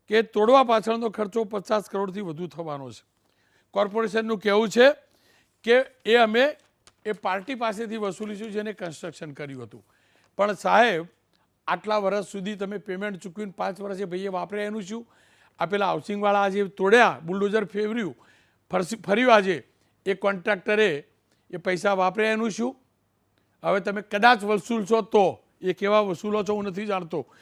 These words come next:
કદાચ વસૂલો તો. આ સ્થિતિ છે અને આ અનગઢ વેવડ છે, અનગઢ વેવડ છે. અને આવા અનેક કિસ્સા છે, માત્ર અમદાવાદ નહીં.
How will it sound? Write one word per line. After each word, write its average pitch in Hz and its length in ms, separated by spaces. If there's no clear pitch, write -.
કદાચ 185 320
વસૂલો 175 360
તો. 143 280
આ 214 200
સ્થિતિ 180 440
છે 254 340
અને 175 180
આ 180 140
અનગઢ 254 480
વેવડ 160 420
છે, - 180
અનગઢ 262 760
વેવડ 180 420
છે. 139 280
અને 208 120
આવા 220 300
અનેક 339 600
કિસ્સા 233 420
છે, 185 320
માત્ર 226 340
અમદાવાદ 226 580
નહીં. 220 260